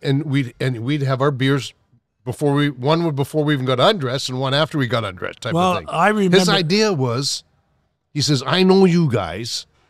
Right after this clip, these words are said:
Speaker 1: that you're gonna go out of here and go and have a beer, and you might not eat." He says, "Well, if you have the beer here,
Speaker 2: You're
Speaker 1: you might
Speaker 2: gonna
Speaker 1: go
Speaker 2: go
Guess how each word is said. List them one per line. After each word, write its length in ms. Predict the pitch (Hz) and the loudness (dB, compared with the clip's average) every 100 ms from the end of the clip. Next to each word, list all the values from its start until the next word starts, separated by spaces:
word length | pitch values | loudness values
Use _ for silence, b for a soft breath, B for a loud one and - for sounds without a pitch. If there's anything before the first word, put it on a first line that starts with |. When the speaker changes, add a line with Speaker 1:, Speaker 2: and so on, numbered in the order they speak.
| _ _ - | _ _ -4
Speaker 1:
that 240 | 135 120 - | 0 0 -2
you're 260 | 127 156 160 | 2 4 4
gonna 160 | 160 | 2
go 180 | 151 143 160 | 4 6 6
out 120 | 185 | 6
of 60 | 156 | 4
here 500 | 147 143 123 135 - | 2 2 2 -2 -8
and 160 | 127 120 | -4 0
go 100 | 139 | 2
and 100 | 135 | 4
have 160 | 139 131 | 4 2
a 60 | |
beer, 400 | 147 220 156 82 _ _ _ - | 0 0 0 -2 _ _ _ -2
and 140 | 160 | 2
you 60 | 180 | 4
might 240 | 170 175 | 4 2
not 220 | 175 185 | 2 2
eat." 320 | 226 190 - - _ _ _ _ _ _ _ _ _ _ _ | 0 -2 -6 -12 _ _ _ _ _ _ _ _ _ _ _
He 80 | 143 | -4
says, 220 | 127 131 | -2 0
"Well, 220 | 123 147 | 2 0
if 100 | 175 | 0
you 80 | 147 | 0
have 140 | 170 160 | 2 2
the 80 | |
beer 220 | 147 165 143 | 4 6 6
here, 500 | 170 233 175 156 - _ | 4 2 2 0 -6 _
Speaker 2:
You're 100 | 147 | 2
Speaker 1:
you 40 | 156 | 6
might 160 | 190 151 | 6 6
Speaker 2:
gonna 0 | |
Speaker 1:
go 100 | |
Speaker 2:
go 40 | 160 | 6